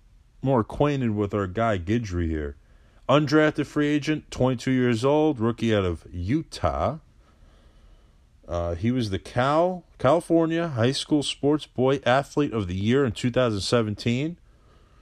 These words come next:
which for our Yankee fans out there, C C Sabathia won the same award in nineteen ninety-eight. That's, that's awesome. It's cool stuff.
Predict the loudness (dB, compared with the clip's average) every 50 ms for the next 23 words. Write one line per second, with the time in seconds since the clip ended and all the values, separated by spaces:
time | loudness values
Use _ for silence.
0 | _ _ -20 _ -6 -6 -4 -4 -4 -2 0 2 4 4 4 2 2 0 -2 -2
1 | -4 -6 -4 0 0 0 0 0 -2 -2 0 0 -2 -2 -2 -4 -4 -4 -2 -2
2 | -4 -4 -2 -4 -4 -4 -4 -4 0 2 2 2 2 0 -2 0 0 0 0 -2
3 | -2 -2 -4 -4 -6 -8 -8 -8 -6 -6 -6 -6 -8 -8 -8 -6 -4 -2 -2 0
4 | 0 0 -2 -2 -4 -4 -6 -6 -4 -4 -4 -4 -6 -8 -8 -6 -4 -2 -2 -2
5 | -2 -2 -2 -2 -2 -4 -4 -6 -8 _ -20 _ -20 -20 -20 -20 _ -8 -8 -8
6 | -8 -8 -14 -20 -20 -20 -20 -18 -8 -8 -6 -6 -6 -6 -4 -2 -2 -2 -4 -6
7 | -10 -12 -12 -12 -20 -20 -20 -20 -20 -20 -20 -20 -20 -20 -20 _ _ -20 -20 -20
8 | -20 -20 -20 -18 -12 -2 0 2 4 4 2 0 0 2 4 4 2 0 -2 -14
9 | -20